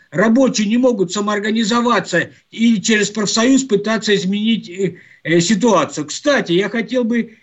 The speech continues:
э, акцентировать момент на такой. Он сказал: "Я был на больничном". Я тоже видел ви-, видео ребят, которые были на больничном, на этой шахте, да,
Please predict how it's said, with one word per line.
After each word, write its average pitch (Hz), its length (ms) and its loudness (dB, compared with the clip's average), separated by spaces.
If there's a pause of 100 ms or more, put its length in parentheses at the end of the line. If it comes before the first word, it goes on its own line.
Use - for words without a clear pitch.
(140)
э, 185 320 2
акцентировать 240 500 0
момент 240 420 2
на 220 120 -2
такой. 233 300 -2
Он 190 60 -2
сказал: 202 220 0
"Я 233 180 0
был 226 180 0
на 220 120 0
больничном". 214 600 -2
Я 226 140 0
тоже 269 300 2
видел 240 320 0
ви-, 196 260 -6 (200)
видео 220 360 2
ребят, 214 360 0
которые 208 340 0
были 202 260 0
на 196 140 2
больничном, 214 580 2
на 196 140 2
этой 196 240 2
шахте, 147 420 -6
да, 202 320 -2